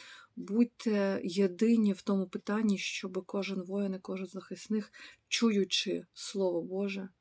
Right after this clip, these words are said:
яке його торкається, відчув Бога всередині себе і пустив його. І давайте ми за це будемо сьогодні молитися. Господь, я дякую Тобі за цю війну, я дякую за ці важкі часи. Я дякую, Господь, за те, що Ти поруч з нами, Ти даєш нам це служіння, служити, Господь,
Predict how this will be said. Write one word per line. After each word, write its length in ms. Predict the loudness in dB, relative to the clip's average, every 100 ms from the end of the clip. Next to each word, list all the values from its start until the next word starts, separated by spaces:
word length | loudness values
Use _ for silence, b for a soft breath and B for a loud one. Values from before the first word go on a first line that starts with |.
| b b b
яке 220 | -4 -2 -2
його 300 | -2 -2 -2
торкається, 760 | -2 -6 -4 -4 -6 -10 -12 -12
відчув 760 | -6 -4 -4 -2 -2 0 -2 -6 _ _ _ _ -2
Бога 340 | 0 0 -2 -10
всередині 460 | -8 -4 -4 -6 -10
себе 360 | -10 -10 -12 -14 _ _
і 80 | -12
пустив 420 | -10 -12 -12 -16
його. 240 | -16 -16 -16 -8
І 40 |
давайте 300 | -2 -2 -2
ми 80 | -6
за 100 | -10
це 180 | -8 -8
будемо 240 | -8 -12
сьогодні 340 | -12 -12 -12 -10
молитися. 560 | -12 -14 -18 -18 -16 -18 -18 B B B B
Господь, 420 | 0 2 4 6
я 80 | 4
дякую 480 | 4 2 2 0 0
Тобі 260 | 0 -2
за 140 | -2 -4
цю 180 | -8
війну, 300 | -6 -4 -2
я 120 | -2 -2
дякую 340 | -4 -4 -8
за 100 | -10
ці 200 | -10 -8
важкі 280 | -6 -6 -6
часи. 340 | -8 -8 -6
Я 100 | -4
дякую, 340 | 0 0 -2 -8
Господь, 400 | -10 -6 -4 -4
за 80 |
те, 160 | -6 -6
що 240 | -4 -6
Ти 100 | -6
поруч 360 | -8 -4 -4 -6
з 120 | -10
нами, 340 | -6 -4 -4 -4
Ти 120 | -4
даєш 380 | -2 -2 -2 -6
нам 120 | -12
це 140 | -12
служіння, 520 | -12 -10 -10 -10 -12
служити, 480 | -14 -12 -10 -8 -8
Господь, 480 | -10 -10 -8 -6 -6